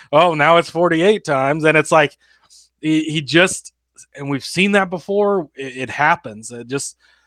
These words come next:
drivers, teams, right? How many teams? I, I think my Nebraska Huskers two seasons ago lost, like, seven games by, like, less than four points or something. Like, it was just, like, every single time there was a close game, they just were so close, but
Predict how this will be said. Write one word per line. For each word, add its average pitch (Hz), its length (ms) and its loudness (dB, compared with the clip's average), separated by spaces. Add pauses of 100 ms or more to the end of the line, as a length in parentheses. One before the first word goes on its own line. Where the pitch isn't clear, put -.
(760)
drivers, 165 540 2
teams, 175 480 0
right? 165 180 2
How 175 100 2
many 185 220 0
teams? 175 400 -4 (340)
I, 143 220 -4
I - 20 -2
think 180 240 -8
my 143 200 0
Nebraska 143 440 -2
Huskers 143 360 -4
two 147 160 -6
seasons 135 340 -8
ago 127 180 -2
lost, 131 420 2 (1000)
like, 123 160 -10
seven 190 580 0
games 151 540 0
by, 123 160 0
like, 117 240 -4
less 131 340 0
than 135 240 -6
four 143 380 -2
points 135 420 -6
or 117 60 -16
something. 135 320 -6
Like, 143 220 0 (180)
it 160 40 0
was 165 100 0
just, 170 140 -4
like, 147 160 0
every 190 440 0
single 185 340 0
time 170 300 2
there 160 80 0
was 147 100 -4
a 143 40 -4
close 156 260 0
game, 156 440 0 (280)
they 120 80 -14
just 143 360 -2
were 131 140 -12
so 190 260 2
close, 208 380 2
but 156 220 -2